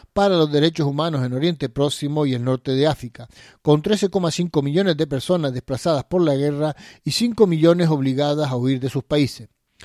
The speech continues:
Al resumir las violaciones de los derechos humanos y el empeoramiento de las políticas gubernamentales en toda la zona, el informe de cuatrocientas páginas señalaba que el dos mil quince trajo el desastre y una miseria sin tregua a millones de personas.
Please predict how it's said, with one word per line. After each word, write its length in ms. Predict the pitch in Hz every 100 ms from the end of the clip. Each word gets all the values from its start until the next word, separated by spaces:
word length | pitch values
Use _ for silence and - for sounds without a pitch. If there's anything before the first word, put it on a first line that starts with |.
| - _ _ _ -
Al 140 | 147
resumir 420 | 156 143 156 180
las 140 | 190 175
violaciones 440 | 175 165 185 190
de 60 | 180
los 120 | 170
derechos 280 | 165 180 170
humanos 380 | 170 202 196 156
y 60 |
el 40 | 147
empeoramiento 800 | 139 151 147 143 165 214 170 156
de 60 |
las 100 | 143
políticas 460 | - 151 175 165 143
gubernamentales 680 | 139 135 135 131 131 190 143
en 80 |
toda 200 | 131 170
la 80 | 151
zona, 440 | - 165 175 190 190 - - - - -
el 120 | 156
informe 600 | 165 - 196 214 214 214
de 120 | 180
cuatrocientas 560 | 151 143 147 208 214 190
páginas 720 | - 170 151 170 170 180 170
señalaba 600 | - 135 135 151 165 170
que 100 | -
el 100 | 139
dos 160 | 139 131
mil 220 | 190 208
quince 320 | 180 170 175
trajo 380 | 147 208 - 180
el 80 | 156
desastre 640 | 147 - 180 - 175 180 - - - -
y 80 | 156
una 160 | 226 247
miseria 420 | 208 214 196 180
sin 240 | - 151
tregua 440 | 135 160 185 185 185
a 40 |
millones 380 | 147 135 147 143
de 80 | 139
personas. 460 | 147 196 151 104